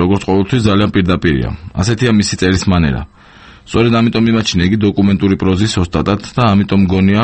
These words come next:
რომ სამოგზაურო წიგნები, ავტობიოგრაფია, პორტრეტები და წამიერი მოგონებები, რაღაც გაელვებები მისი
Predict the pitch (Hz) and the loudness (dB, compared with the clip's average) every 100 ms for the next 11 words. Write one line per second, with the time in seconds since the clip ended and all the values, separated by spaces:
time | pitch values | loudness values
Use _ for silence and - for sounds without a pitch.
0 | 123 104 101 104 98 98 95 92 90 78 | 0 0 -2 0 0 2 2 2 0 0
1 | 82 85 85 92 104 80 90 85 85 82 | 0 0 2 2 0 0 0 0 2 0
2 | 80 - 87 95 - 87 - 85 78 80 | -2 0 0 0 -2 -2 -2 -2 0 0
3 | 95 101 92 - 85 104 104 90 87 82 | 2 0 0 0 0 2 2 2 0 2
4 | 82 80 80 98 95 85 78 80 85 85 | 2 2 0 2 2 0 -2 -2 0 0
5 | 87 80 82 110 113 - - - - 98 | 0 0 0 0 -4 -12 -20 -20 -2 0
6 | 98 - | 2 0